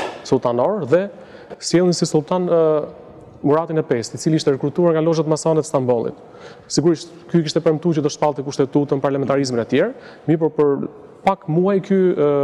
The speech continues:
smurën nga ana psikologjike, këto marrin mjek nga Europa për ta shëruar, por nuk shërohet Murati pestë, i thon Abdulhamidi dytë, vllajt, që a bështi sultan, po i thot ky bëm, a do ta shpallësh kushtetutën dhe krijosh parlamentin? Po i thot, edhe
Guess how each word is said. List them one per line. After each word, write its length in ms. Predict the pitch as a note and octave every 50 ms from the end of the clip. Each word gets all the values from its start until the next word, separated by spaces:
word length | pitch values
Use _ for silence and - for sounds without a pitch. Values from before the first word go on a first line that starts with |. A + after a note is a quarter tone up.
| C#3 C3+ C3+
smurën 320 | - - - F#3 F3 D#3+
nga 80 | D3 D3+
ana 80 | C#3+ C3
psikologjike, 600 | - - B2+ C3+ B2+ A#2 A2+ C#3 F3+ F3+ - F#3+ F#3 F3+
këto 140 | - - E3+
marrin 380 | D#3+ E3 E3 E3 E3 D#3+ D3+ D3
mjek 220 | D#3 E3 D#3+ E3 - - - - - - - - - - - - _ _ _
nga 140 | - C3 C3+
Europa 340 | C#3 C#3 D3+ D#3+ D#3 D#3 D#3 D3
për 100 | D3+ C#3+
ta 80 | - C3+
shëruar, 400 | - C#3+ C3+ E3+ G3 G3 F#3+ F#3
por 140 | - D#3 F3+
nuk 100 | F3 -
shërohet 300 | F3+ E3+ D#3+ D3+ C3+ C3
Murati 240 | C#3 C3+ C3+ - C3 -
pestë, 320 | - G3 G#3+ A3+ - - G#3
i 60 | -
thon 100 | G3+ G3 F#3+
Abdulhamidi 420 | E3+ E3+ F3+ E3 F3+ F#3+ F#3 F#3 F3
dytë, 320 | D#3 F3 C3+ - - C3
vllajt, 380 | C3+ C#3 C#3+ D#3+ A3 A#3 - - - - - - - - - -
që 80 | D3+ C3+
a 60 | B2+ B2+
bështi 360 | E3 F3+ G3 F#3 - - G#3+ G#3 G#3 G3+ G3+ G3+ G3 G3 - - - - - -
sultan, 460 | - - G#3 G3 F#3 - G3+ G#3 G#3 G#3 - - - - - - - - - - - _ _ -
po 80 | A#3 A#3 G#3
i 20 |
thot 160 | G3+ - F#3+
ky 80 | - G3+
bëm, 320 | E3 F3 F#3+ F#3 F3 E3 D#3 -
a 80 | D#3+ C3
do 80 | C#3+
ta 80 | C#3 C#3
shpallësh 380 | - - F3 E3+ F3+ F3+ -
kushtetutën 480 | - - G#3 F#3+ - G#3 G#3 F#3+ G3 F#3+
dhe 60 | F#3 -
krijosh 180 | G3+ G3 G3
parlamentin? 540 | G3 G3+ G3+ G3+ G3+ G#3+ A3 G#3 A3 G#3 G3+
Po 140 | - C4 C4 A3+
i 60 | G3+
thot, 160 | G#3 G3+ G#3 - - - - - - - -
edhe 220 | - G3+ B3+ B3+